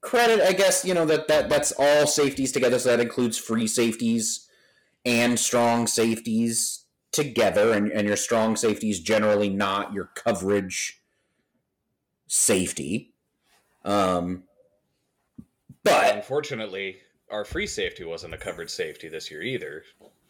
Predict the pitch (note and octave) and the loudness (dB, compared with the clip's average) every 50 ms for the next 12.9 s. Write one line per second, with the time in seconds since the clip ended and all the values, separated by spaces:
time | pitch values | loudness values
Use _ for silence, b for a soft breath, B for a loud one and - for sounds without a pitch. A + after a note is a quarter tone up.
0 | _ - - - - - E2 - - - F3+ - - - - - - E2+ D#2+ - | _ -14 -12 -12 -10 -10 -12 -14 -10 -10 -10 -10 -6 -8 -8 -6 -6 -8 -8 -8
1 | - - - - - E3 D3+ F3 F#3+ A#3 D4+ E4 B3 - - A3+ F#3+ - - - | -8 -10 -10 -2 2 2 4 4 4 2 2 2 0 2 2 2 2 2 0 0
2 | - - - - - F3 E3+ E3 - - - B2+ - - C3+ C#3 D#3 D#4 C#4 A3+ | 0 2 2 2 4 4 4 4 2 0 -4 -4 -2 0 2 2 4 4 4 2
3 | - - C3+ G3 F#4+ G#4 A4 A4 G#4+ - - D#4+ C4+ D4 C4+ A#3 G3+ B2+ C3 C3 | 2 2 2 2 2 2 2 2 0 0 2 2 2 4 4 2 2 2 2 0
4 | C3 C3 D3 D#3 C#3 C3+ A#2+ G#2+ - - - G#2 G#2 A2 G#2+ - F#2 F2 D#2+ D2 | 0 0 0 0 0 2 0 0 0 -2 -4 -2 -2 -2 -2 -4 -6 -6 -6 -6
5 | - _ - - - - - - - - F#2 E2 - - - - - _ _ _ | -10 _ -14 -10 -8 -8 -8 -8 -4 -2 -2 -2 -2 -4 -8 -16 -20 _ _ _
6 | _ _ _ _ _ _ _ _ _ _ _ - A2 A2 G#2+ G#2 G#2 G2 - - | _ _ _ _ _ _ _ _ _ _ _ -4 -2 0 0 0 0 -2 0 0
7 | C3+ C#3 C3+ - - - _ - E3+ E3 E3 E3 D#3 D3+ D3 - - E3 F3 F#3 | 0 0 0 -2 -10 -16 _ -2 0 2 4 4 4 4 2 2 2 0 2 2
8 | F#3 F3 D#3 D3+ D3 C#3 D3 D#3+ F#3+ F#3+ - - C#3+ C#3 B2 B2+ C3 C3+ C#3+ C#3 | 2 2 2 2 4 4 4 4 2 2 2 2 2 4 4 2 2 2 2 2
9 | D3 D3 C#3+ C#3+ C#3+ C#3+ C#3+ C#3+ C3 - - - - - D3 C#3 C#3+ C3+ B2 B2 | 0 0 0 0 0 0 0 -2 -2 -4 -8 -8 -4 0 2 4 4 4 4 4
10 | B2 B2+ C3+ C3+ - - B2+ B2+ B2 - - - C#3 B2+ - - - A2+ B2 C3+ | 2 2 0 0 -2 0 0 0 0 -2 -2 0 0 0 0 -2 -2 0 0 0
11 | - E3+ E3 E3 F3 F3 E3+ - - C3 C3 A#2 C3 C3 B2 D3+ F3+ F3 F#3 F#3+ | 0 -2 -2 -2 -4 -6 -8 -6 -2 -2 0 2 2 2 2 0 -2 -2 -2 -2
12 | E3+ - - E3+ D#3 D3 C#3+ C#3 C#3 C#3+ C#3+ C#3+ D3 C#3 C#3+ - - _ | -4 -2 -4 -2 2 4 4 6 6 6 6 4 4 2 -2 -8 -12 _